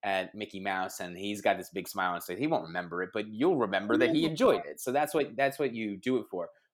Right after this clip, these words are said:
Speaker 1: but, um, I remember, uh, uh, we went there, we went really early, like, as, like, as soon as it opened, and, you know, we had a stroller,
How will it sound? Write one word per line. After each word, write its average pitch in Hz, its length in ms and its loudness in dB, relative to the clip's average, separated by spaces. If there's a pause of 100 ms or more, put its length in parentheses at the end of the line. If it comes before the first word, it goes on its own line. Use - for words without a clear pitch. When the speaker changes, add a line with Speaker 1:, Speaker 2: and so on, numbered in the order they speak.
Speaker 1:
but, 101 140 4
um, 90 340 0 (680)
I 107 100 0
remember, 98 540 0
uh, 87 280 -2 (500)
uh, 101 80 -2
we 95 120 -6
went 92 220 -4
there, 98 180 2
we 90 100 -2
went 90 180 -6
really 98 320 0
early, 92 340 0
like, 90 140 -4
as, - 220 -14
like, 92 240 -6
as - 120 -12
soon 107 180 -6
as 104 100 -4
it 101 100 -4
opened, 90 440 -6 (400)
and, 95 420 -6 (160)
you 98 140 -8
know, 87 320 -8
we 98 140 -6
had 95 160 0
a 95 40 -8
stroller, 90 520 -2